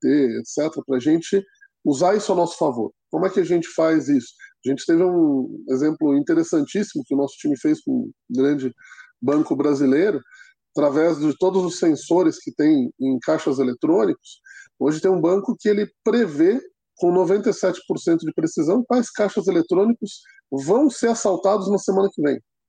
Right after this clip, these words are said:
Isso é usar a inteligência de dados, né? Parece impossível, mas é possível. Então, transformar o impossível em possível.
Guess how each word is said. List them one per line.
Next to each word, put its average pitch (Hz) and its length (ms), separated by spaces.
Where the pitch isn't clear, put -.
Isso 190 320
é 233 40
usar 185 240
a 202 40
inteligência 190 540
de 208 80
dados, - 460
né? 127 160
Parece 135 320
impossível, 226 640
mas 175 160
é 190 80
possível. 151 420
Então, 151 160
transformar 196 480
o 220 40
impossível 214 440
em 208 80
possível. 120 360